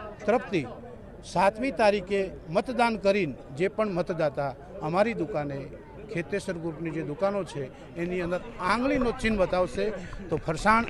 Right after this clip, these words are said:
અને મીઠાઈની અંદર દસ ટકા ડિસ્કાઉન્ટ આપવાનો આજે એનાઉન્સ કર્યો છે. આપ સૌ વડોદરા નગરજનો મતદાન કરીને મોં મીઠો કરવા ખેતેસર પર અવશ્ય આવજો.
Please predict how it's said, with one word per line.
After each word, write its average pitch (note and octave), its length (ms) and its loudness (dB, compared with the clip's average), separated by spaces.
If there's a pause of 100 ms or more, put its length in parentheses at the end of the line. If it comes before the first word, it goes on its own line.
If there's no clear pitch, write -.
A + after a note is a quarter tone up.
અને F3+ 140 0
મીઠાઈની F#3 440 4
અંદર E3+ 280 2 (440)
દસ A3+ 160 8
ટકા F#3 400 4
ડિસ્કાઉન્ટ F#3 680 0
આપવાનો E3 480 0 (360)
આજે C#3 180 -2 (120)
એનાઉન્સ E3 340 -2
કર્યો F#3+ 260 0
છે. G#3 140 -4 (300)
આપ E3+ 180 4
સૌ C#4 260 12 (400)
વડોદરા F#3 380 2
નગરજનો E3 560 0 (580)
મતદાન F#3 500 4
કરીને F3 380 2 (480)
મોં G#3 260 10
મીઠો A3+ 260 4
કરવા D#3+ 360 2 (180)
ખેતેસર D#3+ 440 -4
પર E3 200 -6
અવશ્ય D#3+ 360 -2
આવજો. F3+ 280 -2